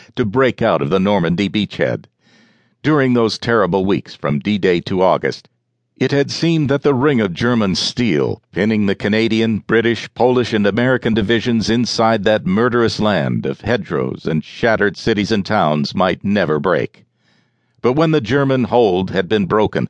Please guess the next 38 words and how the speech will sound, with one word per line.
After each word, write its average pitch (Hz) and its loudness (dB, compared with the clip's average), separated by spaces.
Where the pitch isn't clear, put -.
and 101 0
the 113 0
Allied 123 2
armored 113 0
cars 113 0
and 104 0
tanks 78 -4
were 87 -2
suddenly 113 0
on 98 2
the 95 0
loose, - -2
barreling 92 2
into 87 -2
the 76 2
heart 104 0
of 101 0
France 107 -2
with 107 -4
the 113 -2
infantry 110 -2
and 92 -2
artillery 110 0
racing 135 0
behind, 120 0
the 71 -2
dream 78 -2
of 71 -2
an 101 -2
early 123 0
end 73 -2
was 104 0
embraced. 135 -2
Supreme 170 0
Headquarters 104 0
Allied 101 2
Expeditionary 95 -2
Force, 82 -2